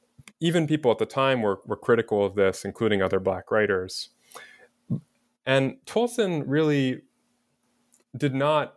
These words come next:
appreciate the suggestion that he should, uh,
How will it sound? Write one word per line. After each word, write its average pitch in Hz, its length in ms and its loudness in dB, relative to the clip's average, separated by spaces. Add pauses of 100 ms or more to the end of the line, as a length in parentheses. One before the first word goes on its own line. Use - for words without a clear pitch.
appreciate 101 800 0 (100)
the 127 160 -2
suggestion 120 760 2
that 98 220 2 (300)
he 156 240 -2
should, 120 540 0 (480)
uh, 95 460 0